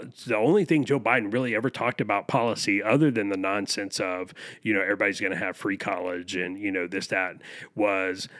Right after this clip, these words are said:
you know, we have to do, you know, we have to have allies and we have to have allies. The British Parliament,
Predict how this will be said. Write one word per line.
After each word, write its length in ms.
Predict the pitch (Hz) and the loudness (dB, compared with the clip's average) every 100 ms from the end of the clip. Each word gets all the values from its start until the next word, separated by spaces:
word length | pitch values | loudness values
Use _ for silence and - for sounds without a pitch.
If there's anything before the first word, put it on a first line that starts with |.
| - _ | -20 _
you 140 | 113 | 0
know, 100 | 101 | 2
we 120 | 95 98 | 2 2
have 220 | 110 107 | 0 0
to 80 | 98 | -2
do, 120 | 95 | -2
you 340 | 95 95 101 | 0 0 -2
know, 80 | 98 | -2
we 120 | 90 | 0
have 160 | 95 113 | -2 -2
to 80 | - | 0
have 220 | 110 92 | 0 0
allies 640 | 95 135 101 90 90 92 | 2 2 0 -2 -4 -6
and 180 | 101 92 | -6 -6
we 80 | 95 | -2
have 180 | 117 - | -2 -2
to 80 | |
have 160 | - 95 | -2 -2
allies. 560 | 95 123 98 87 95 - - - _ | 0 0 -2 -4 -8 -12 -16 -20 _
The 80 | 107 | -4
British 360 | 92 117 165 - | 0 2 2 0
Parliament, 540 | - 98 90 90 101 | -2 -2 -2 -6 -8